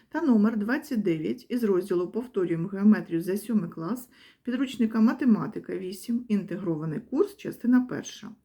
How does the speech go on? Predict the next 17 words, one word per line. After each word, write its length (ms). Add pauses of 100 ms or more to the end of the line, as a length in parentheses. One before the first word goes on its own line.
(400)
Автор 360
підручників 680
Олександр 720
Істер, 440
видавництво 640
Ганеза, 420
дві 160
тисячі 460
двадцять 500
п'ятий 320
рік. 240 (580)
Доведіть, 680
що 320
трикутник 800
А 160
Ц 220
К 500